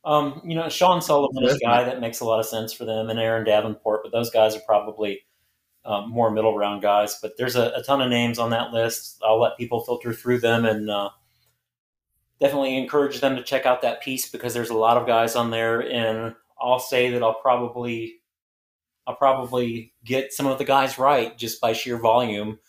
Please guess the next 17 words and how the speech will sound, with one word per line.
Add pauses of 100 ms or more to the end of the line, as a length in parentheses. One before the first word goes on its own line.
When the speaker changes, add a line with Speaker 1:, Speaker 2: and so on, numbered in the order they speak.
(340)
Speaker 1:
um, (140)
but
also
by
narrowing
down
the
guys
and
looking
specifically
at
stuff
and
past
draft (360)
tendencies.